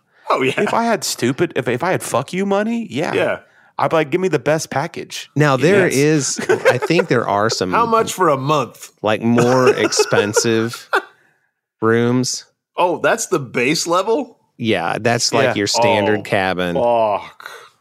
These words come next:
Speaker 3: Now, the, the one thing I wasn't a hundred percent clear on, nah, never mind, they would never do that,
Speaker 1: So,
Speaker 3: is
Speaker 1: uh,
Speaker 3: I
Speaker 1: how
Speaker 3: didn't
Speaker 1: much is Sheev's Pump Palace?
Speaker 3: <laughs> I didn't know if it would be one of those things where it's like,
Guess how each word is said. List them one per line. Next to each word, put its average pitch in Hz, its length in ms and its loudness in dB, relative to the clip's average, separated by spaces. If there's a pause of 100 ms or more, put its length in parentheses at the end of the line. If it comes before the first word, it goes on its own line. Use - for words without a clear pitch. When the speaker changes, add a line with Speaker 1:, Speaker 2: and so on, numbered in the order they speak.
(260)
Speaker 3:
Now, 175 180 4
the, 180 160 4
the 160 140 -2
one 240 240 2
thing 170 240 2
I 117 100 2
wasn't 110 380 0
a 95 80 -2
hundred 98 300 0
percent 92 380 -2
clear 90 360 -2
on, 85 280 -6
nah, 104 360 0
never 87 240 -6
mind, 87 240 -6
they 92 100 -2
would 90 180 -6
never 85 300 -6
do 85 220 -6
that, 85 320 -10 (400)
Speaker 1:
So, 123 240 0
Speaker 3:
is 117 180 0
Speaker 1:
uh, 120 40 0
Speaker 3:
I 117 80 4
Speaker 1:
how 117 60 4
Speaker 3:
didn't 135 220 2
Speaker 1:
much 143 240 -2
is 127 160 0
Sheev's 127 480 -2
Pump 113 400 -6
Palace? 78 540 -8 (400)
Speaker 3:
<laughs> - 0 - (1400)
I 156 140 0
didn't 180 340 2
know 107 420 2
if 101 300 -2
it 110 160 2
would 104 120 -2
be 104 120 0
one 98 180 0
of 95 60 0
those 98 280 -2
things 95 400 -4
where 95 160 -2
it's - 140 -6
like, 90 340 -4